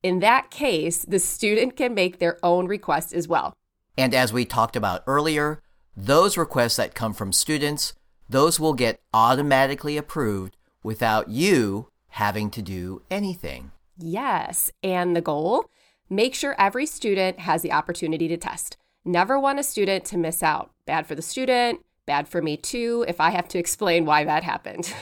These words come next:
Speaker 1: <laughs>
Speaker 2: <laughs> Excellent point. Anything else?
Speaker 1: A great source for all of this in written form,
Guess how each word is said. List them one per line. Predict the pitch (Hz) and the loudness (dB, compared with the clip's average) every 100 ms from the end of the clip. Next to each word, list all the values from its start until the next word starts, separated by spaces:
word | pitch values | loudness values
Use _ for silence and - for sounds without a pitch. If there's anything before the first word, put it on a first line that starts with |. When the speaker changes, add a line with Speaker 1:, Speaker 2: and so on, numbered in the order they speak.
| - | -8
Speaker 1:
<laughs> | 233 - - - - - - | -4 -4 -4 -8 -4 -4 -2
Speaker 2:
<laughs> | 104 - - - - - | -6 -4 -12 -10 -10 0
Excellent | 131 127 160 156 - | 0 2 2 2 2
point. | 135 104 85 - | 2 2 0 -2
Anything | 123 127 123 | 0 2 4
else? | 131 165 - - _ _ _ - | 4 2 -4 -12 _ _ _ 0
Speaker 1:
A | 190 | 2
great | 185 190 185 | 4 2 2
source | - 196 226 | -2 -2 -2
for | 247 226 | -2 2
all | 233 | 4
of | 247 220 | 2 0
this | 247 262 - | -2 -2 -6
in | 185 170 165 | 0 0 2
written | 165 254 202 | 0 0 -2
form, | - 156 147 180 | -2 0 0 -2